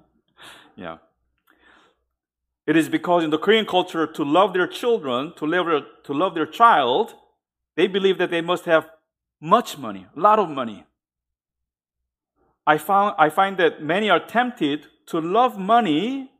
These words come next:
and crave for money through S N Ss, like Instagram or Facebook. You see people having things that you want to have or enjoying the life that you want to enjoy, and they even brag about what they have and what they enjoy. It creates lots of,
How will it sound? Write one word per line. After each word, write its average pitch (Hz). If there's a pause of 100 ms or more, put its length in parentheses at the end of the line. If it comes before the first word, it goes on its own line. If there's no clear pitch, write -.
(120)
and 135
crave 220
for 170
money 190
through 180
S 165
N 170
Ss, 135 (320)
like 113
Instagram 160
or 104 (140)
Facebook. 160
You 123
see 156
people 156 (480)
having 147
things 160
that 147
you 139
want 190
to 196
have 175
or -
enjoying 165
the 127
life 165
that 131
you 147
want 180
to 180
enjoy, 160
and 147
they 196
even 208
brag 220
about 190
what 175
they 170
have 147
and 143
what 139
they 143
enjoy. 107 (1600)
It 101
creates 151
lots 160
of, 151